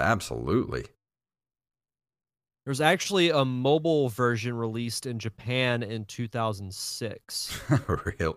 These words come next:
Speaker 1: a mobile version in two thousand six? What, are
Speaker 2: Let's
Speaker 1: they playing
Speaker 2: see.
Speaker 1: it on,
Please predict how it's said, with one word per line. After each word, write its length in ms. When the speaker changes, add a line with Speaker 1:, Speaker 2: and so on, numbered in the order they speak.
Speaker 1:
a 60
mobile 500
version 460
in 160
two 160
thousand 480
six? 600
What, 100
are 60
Speaker 2:
Let's 160
Speaker 1:
they 60
playing 280
Speaker 2:
see. 60
Speaker 1:
it 80
on, 480